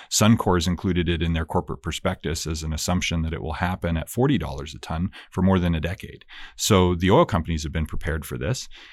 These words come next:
and it gives them the payback to make the investments in reducing the G H G emissions and earning back our social license,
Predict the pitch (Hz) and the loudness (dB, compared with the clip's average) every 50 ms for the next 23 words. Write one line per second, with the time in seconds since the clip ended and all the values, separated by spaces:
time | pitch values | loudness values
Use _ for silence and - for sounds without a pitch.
0 | - - - 101 104 110 117 - - 110 110 117 107 95 95 101 110 139 156 143 | -14 -2 2 6 8 8 8 6 4 2 2 2 2 2 2 2 2 2 2 0
1 | - - - 85 76 - - 69 - - - - - 101 95 92 90 85 - 87 | -2 -4 -6 -10 -8 -8 -10 -12 -14 -14 -10 -4 -2 0 2 0 0 -2 -4 -6
2 | 85 85 82 78 85 82 80 - - - 85 80 82 80 - - - - 92 87 | -6 -4 -4 -4 -6 -6 -6 -6 -6 -6 -6 -6 -6 -8 -8 -10 -8 -6 -4 -4
3 | 87 85 82 82 80 80 _ - 92 90 78 92 90 78 - 95 87 85 80 78 | -2 -2 -4 -4 -6 -8 _ -10 -8 -6 -4 -4 -4 -4 -4 -4 -4 -4 -6 -8
4 | - 82 85 80 80 73 - - - 85 82 82 82 82 80 - - 87 87 85 | -8 -8 -8 -8 -8 -10 -10 -8 -8 -8 -8 -8 -8 -8 -8 -8 -6 -6 -6 -6
5 | 85 - - - _ _ _ _ - 110 101 98 98 95 92 92 - - 104 98 | -8 -8 -12 -14 _ _ _ _ -2 0 2 4 4 4 2 0 -2 -2 0 0
6 | 98 92 80 85 87 85 - 85 82 80 - 80 82 82 - 82 80 80 80 80 | 2 0 0 -2 -4 -6 -6 -8 -8 -8 -8 -8 -8 -8 -8 -8 -8 -8 -10 -10
7 | 80 - - 82 85 - - - | -10 -10 -10 -8 -10 -12 -12 -14